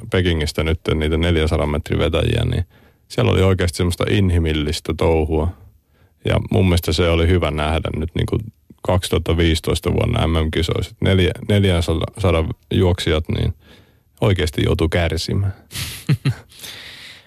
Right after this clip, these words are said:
Speaker 2: Ää, puhuit tästä, <clears throat> että meidän pitäisi ehkä vähän laajemmalta, mm,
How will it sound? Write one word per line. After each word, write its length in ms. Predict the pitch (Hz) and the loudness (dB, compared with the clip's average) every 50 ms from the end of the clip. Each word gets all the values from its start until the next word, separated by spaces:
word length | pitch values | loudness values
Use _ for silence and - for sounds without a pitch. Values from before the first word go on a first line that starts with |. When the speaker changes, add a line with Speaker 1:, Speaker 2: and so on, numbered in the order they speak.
| - - | -6 -2
Speaker 2:
Ää, 440 | 120 123 123 127 123 123 123 123 - - _ _ _ _ _ _ _ _ _ _ _ _ _ _ | 0 2 2 4 4 2 2 0 -2 -6 _ _ _ _ _ _ _ _ _ _ _ _ _ _
puhuit 360 | - 147 139 139 127 117 110 - | 0 2 4 4 4 2 0 0
tästä, 360 | 117 113 110 - - 110 98 - _ _ _ _ | -2 -2 -2 0 0 0 -2 -2 _ _ _ _
<clears throat> 280 | - - 180 196 - 139 | -4 -2 0 2 2 2
että 80 | 120 101 | 2 2
meidän 200 | 110 107 107 92 | 2 2 2 2
pitäisi 220 | 110 101 98 110 | 2 2 2 2
ehkä 260 | 107 - - 104 104 - - _ _ _ _ - | 2 0 0 -2 -2 -4 -6 _ _ _ _ -2
vähän 420 | - 117 101 107 101 98 95 95 92 _ _ _ _ _ _ - - - | 0 2 4 4 4 2 0 -2 -4 _ _ _ _ _ _ -10 -2 0
laajemmalta, 720 | 117 113 113 113 104 98 95 92 90 95 95 95 95 95 - _ _ _ _ - | 2 4 4 4 4 2 2 0 0 0 0 0 -2 -4 -4 _ _ _ _ -12
mm, 220 | - 98 98 90 | -8 -6 -4 -4